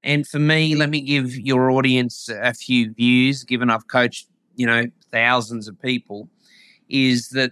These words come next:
th-, those folk can't be loved ones. They can't be your life partner, your spouse, your boyfriend, your girlfriend. We need those people as counsel, right? But they can't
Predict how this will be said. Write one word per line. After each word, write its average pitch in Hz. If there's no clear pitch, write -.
th-, 143
those 170
folk 131
can't 143
be 139
loved 120
ones. 87
They 120
can't 143
be 123
your 113
life 131
partner, 127
your 117
spouse, 123
your -
boyfriend, 120
your 113
girlfriend. 117
We 131
need 151
those 135
people 120
as 107
counsel, -
right? 110
But 139
they 170
can't 185